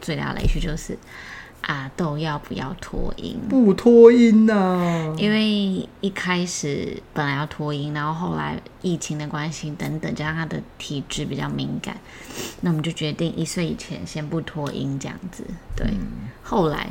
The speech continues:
Speaker 1: 我发现真的蛮累的，然后这时候 Jason 就会说，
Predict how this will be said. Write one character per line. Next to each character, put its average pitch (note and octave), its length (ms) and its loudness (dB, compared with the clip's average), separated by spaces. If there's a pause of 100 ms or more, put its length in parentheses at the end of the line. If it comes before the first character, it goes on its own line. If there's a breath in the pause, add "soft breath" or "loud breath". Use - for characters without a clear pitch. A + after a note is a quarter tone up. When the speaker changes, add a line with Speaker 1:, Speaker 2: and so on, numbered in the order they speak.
(120)
Speaker 1:
我 F3 60 -4
发 D#3 240 -2
现 D3+ 240 -4
真 C#3+ 160 -6
的 D3 80 -2
蛮 C#3 340 -2 (180)
累 D3+ 300 -4 (180)
的， - 280 -4 (540 loud breath)
然 D#3 100 2
后 D#3+ 80 2
这 F3 100 4
时 E3 140 2
候 D#3 120 2
Jason D3+ 360 0
就 C#3+ 100 -4
会 C#3+ 140 -2
说， D3 340 -6